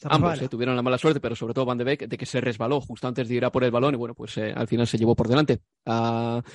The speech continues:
Speaker 2: a Van de Beek. Eh, es un tema de rodilla. Y, bueno, en el United me gustó Casemiro, una vez más, que marcó. Marcus Rashford sigue con su idilio goleador.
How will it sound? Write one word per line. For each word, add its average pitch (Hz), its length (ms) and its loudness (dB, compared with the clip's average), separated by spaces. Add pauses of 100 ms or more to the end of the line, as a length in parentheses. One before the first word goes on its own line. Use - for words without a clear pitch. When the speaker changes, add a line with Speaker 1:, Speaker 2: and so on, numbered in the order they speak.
(160)
Speaker 2:
a 120 80 0
Van 123 120 2
de 120 60 2
Beek. 160 300 4
Eh, 110 400 -2
es 120 100 -8
un 117 80 -4
tema 113 180 -2
de 113 80 0
rodilla. 165 500 4 (360)
Y, 127 100 0
bueno, 117 220 2
en 120 160 -2
el 117 120 0
United 127 440 0
me 113 160 -6
gustó 113 360 -4
Casemiro, 127 420 -4
una 120 200 -4
vez 113 140 0
más, 135 160 -2
que 117 100 -6
marcó. 151 440 2 (120)
Marcus 117 340 -2
Rashford 110 340 -2
sigue 117 320 -2
con 113 160 -6
su 117 160 -4
idilio 147 360 6
goleador. 147 560 6